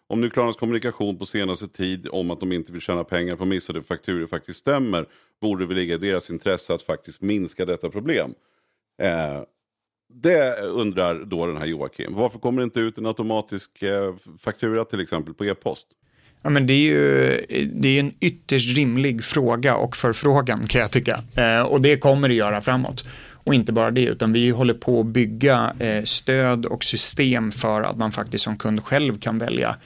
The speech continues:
Speaker 2: hur man ska bli påmind. Dessutom kommer vi lägga till en funktionalitet för autogirobetalning framåt också.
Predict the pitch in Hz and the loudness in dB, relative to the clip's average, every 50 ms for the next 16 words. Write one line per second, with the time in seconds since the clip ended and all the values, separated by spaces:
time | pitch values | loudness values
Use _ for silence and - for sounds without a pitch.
0 | - _ - - 120 110 113 123 - - - 113 110 113 107 - 120 - - 58 | -20 _ -2 0 0 0 0 -2 -2 -2 -2 -2 -2 -2 -2 -2 -2 -2 -2 -2
1 | 55 53 - - - _ - - - - - - - - - 135 123 - - - | -4 -4 -6 -8 -12 _ -18 -18 -18 -18 -18 -20 -18 -2 2 2 4 4 4 4
2 | - 165 139 123 104 - _ - 156 160 147 - 147 135 131 127 123 123 120 120 | 4 4 4 4 2 -2 _ 0 2 2 2 2 0 2 2 2 2 2 2 0
3 | 113 120 - 117 110 110 107 107 - - 117 107 110 - 117 110 107 107 104 - | 0 0 0 0 0 0 -2 -2 -2 -2 -4 -4 -2 -2 -2 -2 -2 -2 -2 -2
4 | 110 104 104 - - - 113 113 107 - - 113 107 104 107 107 110 104 107 - | -4 -4 -4 -4 -4 -2 0 -2 -2 -2 -4 -2 0 0 0 0 -2 -2 -4 -4
5 | - 151 151 143 131 113 - - - - - - - - - - 135 131 - - | -2 -2 -2 0 -2 -2 -4 -4 -6 -6 -6 -6 -6 -4 -4 -4 -4 -4 -4 -4
6 | - - 131 | -4 -4 -4